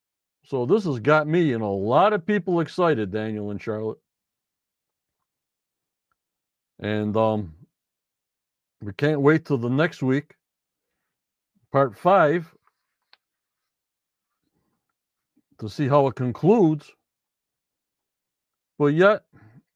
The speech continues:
the story is told, and a lot of stories are told from Zena's map or Don Roux's map. The whole production team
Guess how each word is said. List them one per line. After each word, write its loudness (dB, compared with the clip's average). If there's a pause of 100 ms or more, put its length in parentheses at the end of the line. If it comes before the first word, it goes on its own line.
(880)
the -8
story 4
is -2
told, 0 (480)
and -8
a -2
lot 2
of -8
stories 0
are 2
told 0 (560)
from -2 (420)
Zena's -6
map -4
or -6
Don -2
Roux's -4
map. -8 (1000)
The -6
whole 2
production -2
team -2